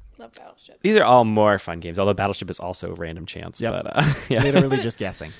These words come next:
Speaker 1: But
Speaker 2: Yeah.
Speaker 1: it's also, you kind of have to know your opponent, I think.
Speaker 2: Uh, that's, that, that could be true. Um, I, I have to, I'll say this. I have a friend who made,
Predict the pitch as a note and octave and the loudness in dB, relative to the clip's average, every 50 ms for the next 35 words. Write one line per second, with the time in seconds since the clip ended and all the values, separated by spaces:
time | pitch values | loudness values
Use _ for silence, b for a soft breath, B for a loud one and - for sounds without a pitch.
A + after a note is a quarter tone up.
0 | - _ _ - F#4 - - E4+ D#4 F#4 F#4 F#4+ F#4+ - G4 F4 D4+ C#4 B3+ - | -20 _ _ -6 -6 -4 -4 -4 -4 -2 -2 -4 -4 -4 -4 -4 -2 -2 -4 -6
1 | - - C#4+ C#4+ F4 F4+ F4+ E4+ - B3 A#3 A3 A3 A3 A3+ B3 A#3+ A#3+ B3 A#3 | -10 -12 -14 -12 -10 -10 -10 -10 -10 -12 -10 -8 -8 -6 -6 -6 -8 -8 -10 -12
2 | A3 - A3+ A3 A3 B3 C#4+ - _ _ C#4+ C#4 - D#4+ E4+ F4 _ _ _ B | -16 -16 -16 -16 -14 -14 -16 -18 _ _ -20 -20 -20 -20 -20 _ _ _ _ B
3 | B B B B B B B B B B B B B _ _ _ - C#3+ C3+ C3 | B B B B B B B B B B B B B _ _ _ 0 4 4 4
4 | B2+ C3+ D#3+ F3+ - - - - D#3 D#3+ - - - D3+ E3 D#3+ - - - G#3+ | 6 6 4 4 4 2 2 4 4 4 4 2 0 0 0 0 2 2 2 4
5 | F3 D#3 C#3+ A#2+ - - A2 G2+ G2+ F#2+ F#2+ F#2+ - - - A#2+ A2+ G#2 G2 F#2+ | 4 4 0 0 2 2 2 4 4 4 2 -2 -4 -2 0 2 4 4 2 2
6 | F#2 F#2+ F#2+ G2+ _ _ _ _ _ _ B B B B B B _ - B2 A#2+ | -2 -4 -8 -10 _ _ _ _ _ _ B B B B B B _ 0 2 4
7 | A#2+ B2 A#2+ - - _ _ _ _ _ _ - _ - A#2+ B2+ C#3 C3+ D3+ D3 | 4 4 2 0 -4 _ _ _ _ _ _ -14 _ -4 0 0 0 0 0 -2
8 | A#2+ - C3 B2+ C3 C3+ - - - E3 D3+ D#3+ D3 - - B2+ A#2 - - A2+ | -2 2 4 4 4 4 4 2 2 4 4 4 4 2 0 -4 -6 -14 -16 -16
9 | - - - C#3 D#3+ F3 D#3 - - B2 A#2+ B2+ C3 - C3 A2+ G#2+ G#2+ G#2+ G#2 | -8 -2 2 4 4 4 4 4 2 2 2 2 2 0 0 0 2 2 2 2
10 | G2+ G2+ F#2+ | 0 0 -2